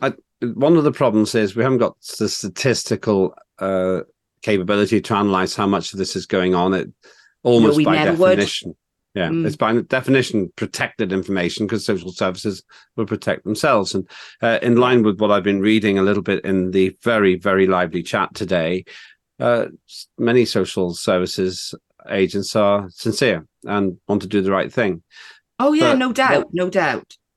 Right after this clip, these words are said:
Speaker 1: what worries me is that there's an arbitrary distinction between what's okay and what's not okay. And that's why, Catherine, I wanted to clarify the processes at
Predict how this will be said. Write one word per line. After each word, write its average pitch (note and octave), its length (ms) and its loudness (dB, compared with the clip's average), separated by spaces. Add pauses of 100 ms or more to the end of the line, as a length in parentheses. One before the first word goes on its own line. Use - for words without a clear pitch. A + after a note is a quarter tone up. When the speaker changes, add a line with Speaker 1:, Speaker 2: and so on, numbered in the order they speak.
(460)
Speaker 1:
what C#3 220 2
worries C3+ 420 2
me A2+ 200 4
is F#2 520 -2 (500)
that G#2+ 320 0 (120)
there's A2+ 220 0
an - 200 4
arbitrary F#2+ 1040 0 (400)
distinction G#2 920 -2 (360)
between A2 320 2
what's G2+ 220 0
okay G#2+ 220 0
and G2 100 2
what's G2 200 0
not B2+ 160 4
okay. A2 340 0
And G#2 240 -2
that's D#3+ 340 -2
why, C3+ 280 2
Catherine, A2+ 440 -2
I A2 40 2
wanted A2 380 0
to G2 340 2 (480)
clarify A2 420 0
the G#2 80 2
processes A#2 840 0
at F2+ 100 -6